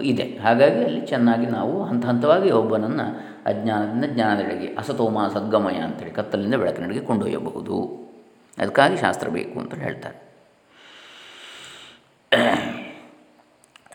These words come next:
ಈಗ ವೇದಾಂತ ಪ್ರಮಾಣದಿಂದ ಆದ ಜ್ಞಾನವು ಈ ಅವಿದ್ಯೆಯನ್ನು ತೊಲಗಿಸಿದಾಗ ನಮಗೆ ನಿಜವಾದ ಸ್ವರೂಪ ಗೊತ್ತಾಗ್ತದೆ. ಆಗ ನಾವು ಎಂದೆಂದಿಗೂ ನಿತ್ಯ ಸಿದ್ಧವಾದ ಸಾಕ್ಷಿ ಚೈತನ್ಯ ಸ್ವರೂಪರೇ ಆಗಿರ್ತೇವೆ.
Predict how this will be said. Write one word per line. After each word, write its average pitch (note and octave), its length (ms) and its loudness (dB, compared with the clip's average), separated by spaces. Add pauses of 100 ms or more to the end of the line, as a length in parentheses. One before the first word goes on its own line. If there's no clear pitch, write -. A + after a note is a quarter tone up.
ಈಗ C3 220 4 (1600)
ವೇದಾಂತ E3+ 400 6
ಪ್ರಮಾಣದಿಂದ D3 640 6
ಆದ A#2 120 8
ಜ್ಞಾನವು A#2 540 0
ಈ C3+ 180 0
ಅವಿದ್ಯೆಯನ್ನು C3 540 4
ತೊಲಗಿಸಿದಾಗ A2+ 520 4
ನಮಗೆ C#3 260 4
ನಿಜವಾದ A2 320 4
ಸ್ವರೂಪ A2 300 -4
ಗೊತ್ತಾಗ್ತದೆ. - 640 -4
ಆಗ F#3 220 6
ನಾವು D3+ 380 8
ಎಂದೆಂದಿಗೂ C3+ 480 4
ನಿತ್ಯ A#2 260 2
ಸಿದ್ಧವಾದ G2+ 460 2
ಸಾಕ್ಷಿ G#2 320 -2
ಚೈತನ್ಯ F2+ 340 -2
ಸ್ವರೂಪರೇ F#2 360 -2
ಆಗಿರ್ತೇವೆ. G#2 880 0